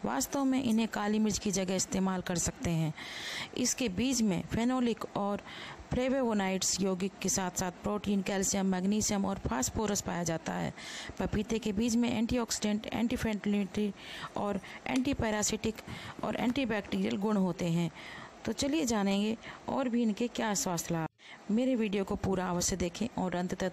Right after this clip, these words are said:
देखें और सब्सक्राइब अवश्य करें। जी हाँ मित्रों, सब्सक्राइब अवश्य करें। पपीते के बीज में उच्च मात्रा में पाचन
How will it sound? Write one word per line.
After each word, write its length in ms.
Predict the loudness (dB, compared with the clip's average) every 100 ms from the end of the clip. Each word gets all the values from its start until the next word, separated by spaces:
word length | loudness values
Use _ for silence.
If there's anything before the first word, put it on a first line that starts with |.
| 0
देखें 280 | -2 -2 -4 -6 -10 -10 -4
और 160 | 0 0
सब्सक्राइब 720 | 0 -2 0 0 0 -2 -2
अवश्य 380 | -2 0 0 0
करें। 240 | 0 0
जी 140 | 2 2
हाँ 220 | 4 2 -4 -8 -4
मित्रों, 300 | -2 0 -2 -4 -12 -8
सब्सक्राइब 540 | -2 -2 0 -2 -2 -4 -4
अवश्य 380 | -2 0 0
करें। 280 | 0 0 -2 -4 -14
पपीते 360 | -6 -4 0 0
के 120 | 2
बीज 260 | 2 4 4
में 120 | 2
उच्च 320 | 0 -2 2
मात्रा 360 | 2 2 0 2
में 140 | 2
पाचन 420 | 0 -2 0 -2